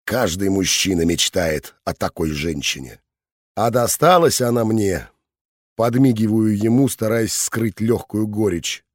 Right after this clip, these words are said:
Мышка и правда идеальная во всём, кроме одного аспекта. Но я пока полон надежд перекроить эту часть нашей жизни. Мешает только ломка,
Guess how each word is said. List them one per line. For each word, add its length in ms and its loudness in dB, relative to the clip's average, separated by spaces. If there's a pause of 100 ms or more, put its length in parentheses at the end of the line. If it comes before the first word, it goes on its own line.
(720)
Мышка 300 2
и 80 4
правда 480 4
идеальная 560 4
во 140 0
всём, 440 0 (1000)
кроме 340 4
одного 480 4
аспекта. 720 -4 (480)
Но 200 6
я 200 6
пока 420 2
полон 500 4
надежд 520 2
перекроить 680 2
эту 180 -4
часть 320 -2
нашей 280 -2
жизни. 520 -4 (400)
Мешает 600 4
только 340 0
ломка, 840 4